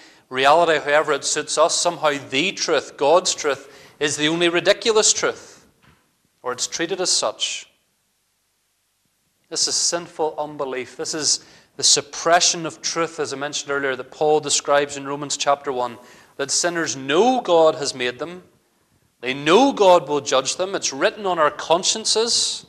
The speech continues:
It's obvious from the created world. But we suppress the truth. We're like little toddlers just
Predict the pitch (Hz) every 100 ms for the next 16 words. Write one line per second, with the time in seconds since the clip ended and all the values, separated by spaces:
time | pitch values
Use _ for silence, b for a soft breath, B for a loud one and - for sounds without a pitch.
0 | _ _ _ _ _ 147 - - 151 190
1 | 240 233 - - 170 151 - - 175 196
2 | 170 127 139 208 240 - - _ _ _
3 | _ _ _ _ _ _ _ _ _ _
4 | _ _ _ _ _ - 131 127 - -
5 | - 139 151 147 - 120 - 160 160 -
6 | - - _ _ _ _ _ _ _ _
7 | _ _ _ _ _ _ _ _ _ _
8 | _ 120 117 151 151 147 131 147 156 131
9 | - 123 - -